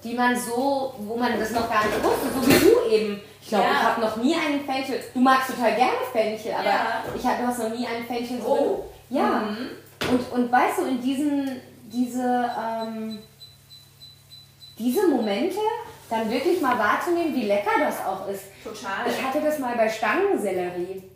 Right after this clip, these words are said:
Speaker 2: Ah.
Speaker 1: Ähm, ich bin ehrlich gesagt kein riesengroßer, äh, Sellerie-Fan. Ich mag es so
Speaker 2: Mhm.
Speaker 1: in der Suppe und im Eintopf und so, da ist es in Ordnung.
Speaker 2: Ja.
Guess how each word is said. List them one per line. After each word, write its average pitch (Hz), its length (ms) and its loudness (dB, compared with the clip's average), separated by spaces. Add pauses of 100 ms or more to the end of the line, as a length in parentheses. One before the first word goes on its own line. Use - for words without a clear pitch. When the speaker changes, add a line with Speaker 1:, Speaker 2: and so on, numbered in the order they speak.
Speaker 2:
Ah. 233 880 -6
Speaker 1:
Ähm, 208 100 -8
ich - 160 -12
bin 294 300 -4 (200)
ehrlich 226 320 -2
gesagt 254 320 -6
kein 220 220 -8
riesengroßer, 214 1120 -4
äh, 175 60 -4
Sellerie-Fan. 311 580 -2 (180)
Ich 233 80 -4
mag 202 200 -2
es 220 100 -6
so 262 60 -4
Speaker 2:
Mhm. - 80 -2
Speaker 1:
in 202 40 -4
der 240 160 -4
Suppe 240 560 -2
und 254 100 -6
im 285 100 -4
Eintopf 208 580 -4
und 214 120 -8
so, 202 100 -6
da 202 100 0
ist 208 200 -4
es - 120 -8
in 196 180 -6
Ordnung. 311 460 -2 (220)
Speaker 2:
Ja. - 480 -2